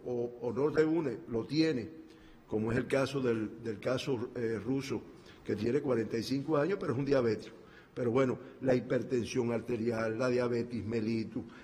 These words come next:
las cardiopatías, la insuficiencia renal, las hemo-, las enfermedades inmunodeprimi-, inmuno-, in-, inmunodepresibles, ¿no? Que tienen una,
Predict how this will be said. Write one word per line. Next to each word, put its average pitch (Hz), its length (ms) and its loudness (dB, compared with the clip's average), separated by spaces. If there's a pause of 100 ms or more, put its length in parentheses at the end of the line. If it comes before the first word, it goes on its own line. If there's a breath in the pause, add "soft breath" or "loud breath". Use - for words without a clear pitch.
las 135 200 0
cardiopatías, 120 1000 2 (680 loud breath)
la 135 140 6
insuficiencia 135 920 0
renal, 123 540 0
las 131 180 2
hemo-, 123 320 0
las 127 140 0
enfermedades 123 680 2 (480 loud breath)
inmunodeprimi-, 139 1000 0 (260)
inmuno-, 123 760 -2 (360)
in-, 113 220 -4
inmunodepresibles, 127 1300 -2
¿no? 120 140 -6
Que 104 100 -4
tienen 123 320 0
una, 131 380 0